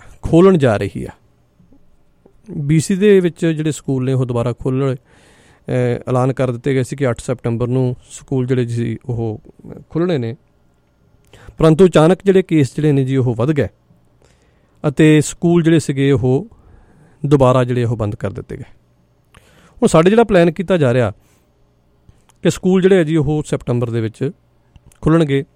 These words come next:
ਗਿਣਤੀ ਜਿਹੜੀ ਹੈ ਜੀ ਉਹ ਘੱਟ ਕਰ ਦਿੱਤੀ ਜਾਵੇਗੀ। ਸੋ ਇੱਕ ਇਹ ਤਜਰਬਾ ਕੀਤਾ ਜਾ ਰਿਹਾ, ਕਿਉਂਕਿ ਸਰਕਾਰ ਵੀ ਚਾਹੁੰਦੀ ਆ ਕਿ ਭਾਈ, ਅਹ,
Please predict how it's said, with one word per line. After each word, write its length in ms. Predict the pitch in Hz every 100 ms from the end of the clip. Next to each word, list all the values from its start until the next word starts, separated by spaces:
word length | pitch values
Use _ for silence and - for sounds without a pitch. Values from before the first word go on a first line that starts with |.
| _ _ _ _ _ _ _ _ _ _ _ -
ਗਿਣਤੀ 280 | 139 143 -
ਜਿਹੜੀ 220 | 147 147
ਹੈ 40 | 147
ਜੀ 100 | 139
ਉਹ 80 | 135
ਘੱਟ 120 | 131 123
ਕਰ 180 | 120
ਦਿੱਤੀ 220 | 113 110 120
ਜਾਵੇਗੀ। 400 | 131 131 110 101 _ _ _ _ _
ਸੋ 160 | - 220
ਇੱਕ 260 | 202 -
ਇਹ 200 | 190 180 -
ਤਜਰਬਾ 640 | 160 131 127 123 139 135 - _ _ _ _ _ _ _ _ _ _ _ _
ਕੀਤਾ 260 | 170 135 120
ਜਾ 180 | 101 101
ਰਿਹਾ, 120 | 98 _ _ _ _ - _ _ -
ਕਿਉਂਕਿ 180 | 214 233
ਸਰਕਾਰ 400 | 196 170 156 170
ਵੀ 140 | 190
ਚਾਹੁੰਦੀ 360 | 196 185 190 160
ਆ 200 | 131 135
ਕਿ 160 | 156
ਭਾਈ, 520 | 156 151 135 139 139 - -
ਅਹ, 380 | 135 131 127